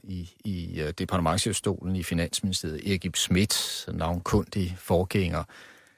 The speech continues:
han havde en enorm, øh, magt og indflydelse i datiden. Der var ikke så meget fokus på det. Det var ham, der, øh, egenhændigt satte i gang perspektivplanredegørelserne, som kom til at forandre,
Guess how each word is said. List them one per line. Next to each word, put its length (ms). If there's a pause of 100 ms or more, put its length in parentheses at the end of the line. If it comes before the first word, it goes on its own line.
(320)
han 140
havde 240
en 60
enorm, 500 (140)
øh, 420 (160)
magt 400
og 180
indflydelse 800
i 100
datiden. 540
Der 60
var 80
ikke 100
så 60
meget 220
fokus 420
på 220
det. 240
Det 80
var 60
ham, 240
der, 300 (260)
øh, 60 (580)
egenhændigt 880
satte 340
i 80
gang 440
perspektivplanredegørelserne, 1800
som 180
kom 180
til 120
at 120
forandre, 640